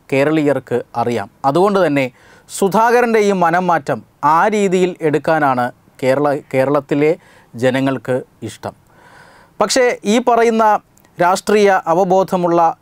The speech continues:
അല്ലെങ്കിൽ ചുവന്നു തുടുത്തിരിക്കുന്ന കേരളം, നമ്പർ വൺ കേരളം എന്നൊക്കെ പറയുന്ന കേരളത്തിൽ ഇപ്പോഴും സർദാർജി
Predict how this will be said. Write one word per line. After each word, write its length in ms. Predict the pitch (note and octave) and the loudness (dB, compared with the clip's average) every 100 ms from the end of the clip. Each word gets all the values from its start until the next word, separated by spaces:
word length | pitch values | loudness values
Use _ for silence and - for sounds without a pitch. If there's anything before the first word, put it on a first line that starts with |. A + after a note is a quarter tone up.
| _ - | _ -2
അല്ലെങ്കിൽ 400 | E3 F3+ E3+ E3+ - | 0 0 -2 -4 -6
ചുവന്നു 320 | - E3+ F#3+ F#3 | 0 0 0 -2
തുടുത്തിരിക്കുന്ന 840 | E3+ F3 F#3 E3 D#3+ E3 D#3+ D#3 _ _ - | -2 0 0 -2 0 0 0 -2 _ _ -2
കേരളം, 380 | E3 F3 E3 D3 | 0 2 0 -2
നമ്പർ 360 | C#3 D#3+ F3 F#3+ | -2 0 0 2
വൺ 240 | F3+ E3+ D#3+ | 2 0 0
കേരളം 360 | D#3+ D#3+ D#3 - | 0 0 -2 -6
എന്നൊക്കെ 340 | D3 D#3 D3+ D3+ | -4 -2 -2 -2
പറയുന്ന 400 | C#3+ D3 D#3 D#3 C#3+ D3 | -2 0 0 -2 -2 0
കേരളത്തിൽ 520 | D3 D#3 D3 C#3 G#2+ - - _ | 0 0 -2 -4 -6 -16 -20 _
ഇപ്പോഴും 420 | G#3 G3+ C4 B3 A3 | -4 2 2 2 2
സർദാർജി 640 | G#3 G3+ G#3+ B3+ A3+ | 0 2 2 2 0